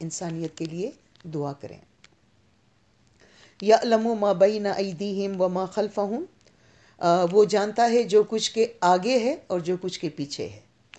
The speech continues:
हम इंसान हैं, हमारे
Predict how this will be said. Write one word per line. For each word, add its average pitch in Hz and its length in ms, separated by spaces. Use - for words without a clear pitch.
हम 214 180
इंसान 254 440
हैं, 254 280
हमारे 240 680